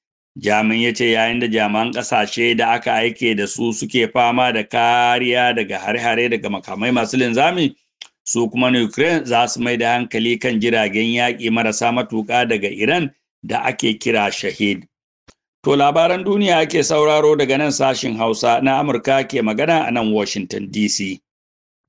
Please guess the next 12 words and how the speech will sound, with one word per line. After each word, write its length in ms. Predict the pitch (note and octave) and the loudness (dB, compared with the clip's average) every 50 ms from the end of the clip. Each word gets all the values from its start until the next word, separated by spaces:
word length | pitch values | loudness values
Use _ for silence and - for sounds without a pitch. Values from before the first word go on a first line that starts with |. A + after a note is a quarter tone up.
| _ _ _ _ _ _ _ _ _ _ _ - - | _ _ _ _ _ _ _ _ _ _ _ -8 -2
Chadi 720 | - D#3+ E3+ F#3+ A#3+ A#3+ A#3 A3 G#3 G#3 G3+ F#3+ F3 C#3 | 0 2 4 4 2 2 0 0 2 2 4 2 2 2
tana 220 | G3 G3 G#3+ G3+ F#3+ D3 | 2 0 2 2 2 2
shirin 260 | D3+ G3 G3 G#3 G3 | 2 0 0 0 2
za 140 | F3 E3+ E3+ | 2 2 2
ta 80 | F3 | 2
tura 500 | D3 C#3 E3+ F3+ E3+ E3+ D#3+ D#3 D3+ D3 C#3 C#3 | -2 0 0 2 4 4 4 4 4 2 2 0
'yan 160 | D#3+ E3+ D#3+ | -2 -2 0
sandan 340 | F3 D#3+ D3+ D3 D#3 D#3 C#3 | 0 -2 0 0 -2 0 0
ƙasar 340 | E3 D3 D#3 E3 D3+ C#3 C3+ | -2 0 0 0 0 2 2
da 280 | C#3 C#3 C3 B2+ B2+ | 2 4 4 4 2
jandamari 640 | B2+ B2 C3+ C#3+ D3 C#3+ C#3+ C#3 C3+ C3 C3 D3 D3+ | 0 0 0 0 2 2 2 2 4 2 2 2 0
ɗari 320 | C#3+ C#3+ C3 B2+ C3+ D3 | 0 0 0 2 2 0